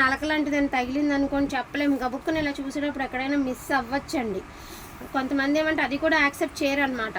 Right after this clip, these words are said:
So నేను అందుకని వివరంగా చెప్తున్నాను. అసలు దీనికి మిస్టేక్ లేదు, బ్లౌజ్లోనే ఉంది, కటింగ్లో పోతుంది, ప్రాబ్లం లేదు. చినాన్ జార్జెట్, నాకు తెలిసినంత వరకు దీనికి రోలింగ్ కూడా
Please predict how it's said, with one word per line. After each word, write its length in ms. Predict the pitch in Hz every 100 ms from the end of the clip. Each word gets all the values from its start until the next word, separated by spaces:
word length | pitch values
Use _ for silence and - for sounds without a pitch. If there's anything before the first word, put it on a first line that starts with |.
| -
So 60 | - 226
నేను 140 | 240 240
అందుకని 300 | 254 294 320 285
వివరంగా 340 | 254 269 294 302
చెప్తున్నాను. 440 | - - 254 196 190 - - - -
అసలు 160 | - 247
దీనికి 240 | 262 262 247
మిస్టేక్ 340 | 262 - 330 339 294
లేదు, 180 | 294 240 220
బ్లౌజ్లోనే 560 | 233 240 269 285 302 294 285
ఉంది, 220 | 277 339 -
కటింగ్లో 380 | 269 277 285 277
పోతుంది, 320 | 262 254 269 330 311
ప్రాబ్లం 320 | 233 233 269 262
లేదు. 180 | 240 302 453 - - - - -
చినాన్ 360 | 294 294 302 294
జార్జెట్, 420 | 277 262 285 339 370 302
నాకు 120 | 262 277
తెలిసినంత 400 | 269 294 302 294
వరకు 160 | 285 311 311
దీనికి 200 | 294 277 262
రోలింగ్ 280 | 269 285
కూడా 100 | 294